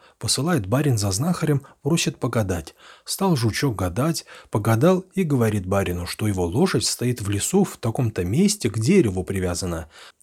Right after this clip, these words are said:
Послал барин искать, сыскали лошадь и привели. Обрадовался барин,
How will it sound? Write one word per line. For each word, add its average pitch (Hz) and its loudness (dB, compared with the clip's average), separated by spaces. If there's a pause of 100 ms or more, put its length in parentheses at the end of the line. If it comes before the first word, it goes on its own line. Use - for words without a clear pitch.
(180)
Послал 160 0
барин 147 4
искать, - -2 (160)
сыскали 90 0
лошадь 143 0
и 165 0
привели. 101 -2 (320)
Обрадовался 95 0
барин, 98 0